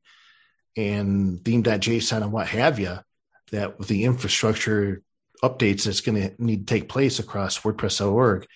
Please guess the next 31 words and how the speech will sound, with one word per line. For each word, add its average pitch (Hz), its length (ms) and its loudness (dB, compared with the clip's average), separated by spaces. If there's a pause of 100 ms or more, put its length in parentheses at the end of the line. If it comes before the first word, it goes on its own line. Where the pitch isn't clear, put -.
(600)
um, 78 460 -10 (360)
I 101 60 2
think - 260 0
it's - 100 0
gonna 190 160 6
be 190 140 4
easier. 208 440 6
I 120 60 4
have 113 180 4
no 117 160 4
idea. 117 360 6
That, 123 280 4
maybe 131 220 0
it's 120 100 -2
gonna 127 140 -2
be 98 100 0
possible 160 640 -2
this 156 160 -6
time 165 240 -2
around, 160 180 0
but - 160 0
yeah, 95 240 2
absolutely. 104 600 -4
It'd 110 100 -4
be 101 100 -4
nice 127 260 0
to - 80 -10
click - 220 -6
the 95 80 -12
demo 98 360 0
and, 87 100 -10